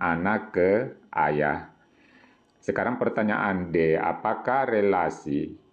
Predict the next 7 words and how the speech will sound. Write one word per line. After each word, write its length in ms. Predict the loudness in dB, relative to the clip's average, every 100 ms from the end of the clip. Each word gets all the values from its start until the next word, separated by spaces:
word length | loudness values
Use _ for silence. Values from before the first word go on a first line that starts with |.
| _
pada 480 | -2 0 0 0 0 -4 -4 2
poin 560 | 4 4 0 -2 -4
C 320 | 2 4 4
adalah 400 | 2 0 0 0
merupakan 800 | 0 -2 -2 -2 -2 -2 -2 -4 -10 -10 -2
fungsi? 560 | 0 2 0 0 -2
Jelaskan. 800 | 0 2 2 -2 -2 -2 -2 -4